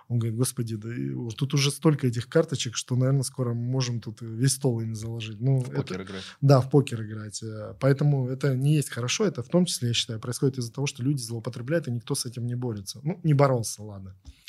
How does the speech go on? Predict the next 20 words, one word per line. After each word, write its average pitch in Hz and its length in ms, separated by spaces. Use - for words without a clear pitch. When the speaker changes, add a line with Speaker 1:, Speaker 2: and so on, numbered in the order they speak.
Speaker 1:
Сейчас, - 540
э, 123 60
мы 127 120
стараемся 117 920
показывать, 143 600
э, 120 120
то, 120 120
что - 180
работа 120 360
идет, 143 280
мы 120 380
стараемся 135 440
об 120 80
этом 123 220
говорить, 131 340
естественно, 123 400
не 123 160
называя 127 400
имен 127 380
и 113 540